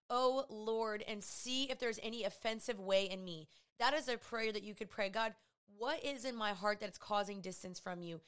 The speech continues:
Is it a fear? Is it a doubt? Is it a unbelief? Whatever it is, search my heart, Lord, and see if there's an offensive way in me." And I believe you knock and the door will be open. Seek and you will find him. That is a promise.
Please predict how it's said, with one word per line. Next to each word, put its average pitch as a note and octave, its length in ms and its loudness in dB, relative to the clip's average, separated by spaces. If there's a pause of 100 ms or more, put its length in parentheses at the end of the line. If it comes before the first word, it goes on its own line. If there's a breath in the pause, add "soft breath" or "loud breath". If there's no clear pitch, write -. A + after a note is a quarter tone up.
(180 soft breath)
Is A#3 160 2
it A3 80 4
a G3 220 6 (340 loud breath)
fear? C4 280 2
Is A3+ 160 2
it G#3 80 0
a F#3+ 80 2
doubt? A3 480 6
Is G3+ 100 0
it G#3 80 -2
a F#3+ 240 6
unbelief? G#3+ 760 -2
Whatever A3 260 2
it G#3 80 -2
is, G#3 180 0
search B3+ 440 0
my D4 160 -6
heart, A3 480 0 (280 loud breath)
Lord, G#3+ 320 0
and F#3+ 160 -4
see A3+ 380 -4
if A3 60 -6
there's G#3+ 200 -2
an G3+ 60 -4
offensive F#3+ 480 -4
way F3+ 200 0
in F#3 240 -6
me." F3 140 -8
And G3+ 100 -6
I G3 80 2
believe F#3 640 -4 (260 soft breath)
you A#3+ 220 -6
knock G3 400 2
and G3 140 -4
the F#3 40 0
door F3+ 180 0
will F3+ 60 2
be F3+ 140 -4
open. F3+ 300 -2
Seek - 400 0
and G3+ 140 -6
you G3 140 -6
will F#3+ 280 2
find F3+ 340 -2
him. F3+ 120 -6
That F#3+ 160 0
is F#3+ 120 -4
a G#3 120 -6
promise. F#3+ 960 2